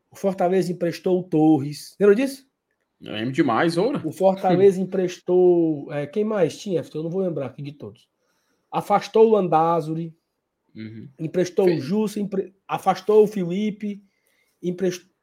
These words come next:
Speaker 1: Então, foi um novo grupo foi se formando ali, né? E um deles foi o Kaiser, que foi embora lá pra Ásia. E aí, o Alex deu entrevista que ele, que ele vinha bem, que ele poderia ser comprado.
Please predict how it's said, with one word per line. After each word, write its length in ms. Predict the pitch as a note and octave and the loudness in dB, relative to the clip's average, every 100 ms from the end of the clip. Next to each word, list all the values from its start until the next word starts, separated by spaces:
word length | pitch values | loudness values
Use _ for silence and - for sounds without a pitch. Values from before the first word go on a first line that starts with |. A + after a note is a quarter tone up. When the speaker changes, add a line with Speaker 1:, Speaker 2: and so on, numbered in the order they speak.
| _ | _
Speaker 1:
Então, 300 | - C#4+ C#4 - _ _ _ | 0 2 0 -8 _ _ _
foi 360 | - B3+ B3+ B3+ A3 G#3+ | 0 4 4 4 -10 -8
um 200 | A3+ B3+ | -2 2
novo 400 | A#3 C4+ C4+ B3 | 8 8 8 0
grupo 420 | F3 G3 C4 - | -2 2 2 0
foi 120 | G#3+ | -2
se 160 | G3+ G3+ | -2 -2
formando 480 | G3 F3+ F3 F3+ E3+ | -2 -2 0 0 2
ali, 220 | C#3 A2 | 0 -4
né? 180 | A#2 E3+ _ _ _ _ _ - | -14 -16 _ _ _ _ _ -2
E 140 | C4 | 0
um 100 | D4+ | 2
deles 240 | B3+ C4 C4 | 6 6 4
foi 100 | C4+ | -4
o 60 | |
Kaiser, 400 | C4+ G#3+ F#3+ D#3 | -4 -4 -4 -6
que 100 | C3+ | -10
foi 220 | E3+ F#3 F#3 | -8 -4 -4
embora 320 | F#3+ E3+ F#3+ | -2 -4 -4
lá 120 | F#3 | -6
pra 240 | F#3+ F#3+ | -4 -4
Ásia. 260 | A2+ G#2+ - _ - | -4 -10 -16 _ -2
E 120 | G#3+ | 2
aí, 460 | A#3 G#3+ A#3+ C#4 C#4 _ _ _ - | 4 2 0 -2 -6 _ _ _ 0
o 120 | G3 | 4
Alex 300 | F#3+ G#3 F#3 | 6 4 2
deu 140 | G#3+ | 0
entrevista 540 | A3+ A#3+ B3 G3+ B3+ C4 | 2 2 2 0 -4 -6
que 120 | F3+ | -6
ele, 320 | E3 D#3+ - - D#3 - | -6 -8 -10 -12 -12 -10
que 80 | D#3 | -10
ele 100 | D3 | -8
vinha 240 | C3 F#3+ | -4 -4
bem, 340 | A3 G#3+ G#3+ G#3 | 0 2 2 0
que 120 | G#3 | -6
ele 120 | D3 | -10
poderia 440 | - E3 D#3 D#3 D3+ | -6 -6 -4 -6 -6
ser 140 | C#3 | -8
comprado. 760 | C3+ G#3+ - F#3 F#3+ F3+ F3+ | -8 -8 -6 -4 -4 -4 -8